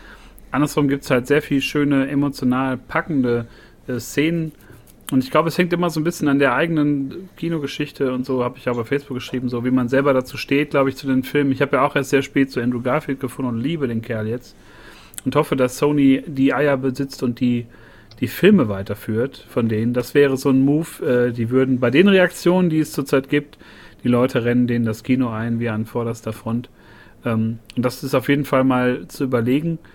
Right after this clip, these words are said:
Ja, ich, wie gesagt, muss ihn noch mal sehen, glaub ich, und noch mal auf mich, mich wirken lassen. Ich hab Bock, mir den noch mal anzugucken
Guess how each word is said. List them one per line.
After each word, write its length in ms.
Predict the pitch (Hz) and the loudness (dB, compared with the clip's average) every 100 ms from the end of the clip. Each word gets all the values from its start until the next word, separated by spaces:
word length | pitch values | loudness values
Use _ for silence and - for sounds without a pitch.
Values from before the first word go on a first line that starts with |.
| - - - - - - - - - - | -20 -20 -20 -20 -20 -20 -20 -20 -20 -2
Ja, 340 | 131 226 156 - - - - - - - - - | 2 2 0 -6 -16 -20 -20 -20 -20 -20 -20 -12
ich, 380 | 160 - - - - - - - - | -10 -10 -12 -16 -18 -20 -20 -20 -6
wie 100 | 147 | -4
gesagt, 360 | 147 143 165 - | -2 -2 -2 0
muss 180 | 185 214 | 0 2
ihn 60 | |
noch 100 | 185 | 2
mal 140 | 175 151 | 2 2
sehen, 280 | 143 156 180 | 4 2 4
glaub 300 | 156 147 151 | 4 4 4
ich, 280 | 147 - 127 | -2 -2 0
und 120 | 123 | 0
noch 100 | 131 | 0
mal 120 | 131 | -2
auf 120 | 120 | -2
mich, 300 | 127 117 - | -4 -6 -6
mich 200 | 131 127 135 | -6 -2 2
wirken 240 | 151 143 | 2 2
lassen. 220 | 135 139 | 0 -2
Ich 120 | 135 | -2
hab 140 | 127 131 | -2 2
Bock, 160 | 170 202 | 2 4
mir 80 | 175 | 0
den 140 | 160 | 0
noch 120 | 147 | 0
mal 140 | 139 123 | 0 -2
anzugucken 640 | 156 165 - 147 151 | -4 -6 -4 -4 -4